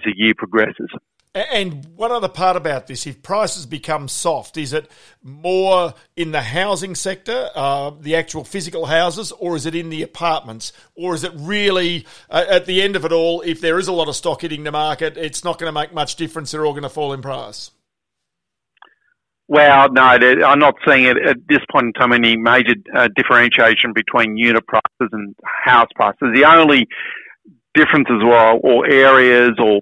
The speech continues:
Speaker 1: parts of the market where I'm seeing are holding up are the regional locations, so rural locations. They seem to be holding up rather well. Uh, and indeed, we're recording falls in rental vacancy rates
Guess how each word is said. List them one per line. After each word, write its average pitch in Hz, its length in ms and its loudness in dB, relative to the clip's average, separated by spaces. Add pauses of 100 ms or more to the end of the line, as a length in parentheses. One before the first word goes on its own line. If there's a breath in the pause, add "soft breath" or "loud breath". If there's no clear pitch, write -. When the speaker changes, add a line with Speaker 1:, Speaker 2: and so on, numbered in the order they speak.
Speaker 1:
parts 131 320 2
of 123 80 0
the 113 40 -4
market 113 320 2
where 113 140 2
I'm 110 220 0
seeing 110 160 0
are 110 160 -2
holding 113 320 2
up 110 200 2
are 107 60 0
the 107 100 -2
regional 127 720 2
locations, 110 840 -2
so 110 100 -2
rural 120 480 2
locations. 110 720 -2
They 117 140 4 (140)
seem 117 140 -2
to 101 60 -12
be 104 160 -2
holding 110 240 -2
up 104 100 0
rather 117 380 2
well. 110 400 0 (580 loud breath)
Uh, 107 240 2
and 110 180 -4
indeed, 110 520 2
we're 110 160 4
recording 107 440 -2 (140)
falls 123 300 2
in 110 120 -4
rental 107 400 -2
vacancy 120 560 -2
rates - 340 -4